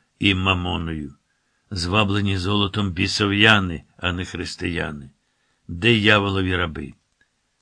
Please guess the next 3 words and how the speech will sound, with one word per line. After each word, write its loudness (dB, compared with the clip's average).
Неправедний 4
суддя 2
норовом 0